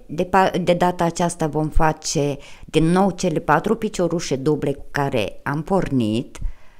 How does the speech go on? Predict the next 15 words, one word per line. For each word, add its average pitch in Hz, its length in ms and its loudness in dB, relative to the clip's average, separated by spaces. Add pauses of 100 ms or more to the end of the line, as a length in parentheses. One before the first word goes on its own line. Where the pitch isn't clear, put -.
(260)
și 135 1040 -2 (2500)
am 135 140 -12
cel 135 320 -8
de-al 117 220 -4
treilea, 175 680 -2
acum 139 320 -6
cel 127 280 -6
de-al 110 340 -6
patrulea 110 760 -8 (400)
picioruș - 680 -8
dublu, 202 720 0 (3750)
trei 190 240 0
ochiuri 131 440 -2
de 110 200 -8
lanț, 147 580 -4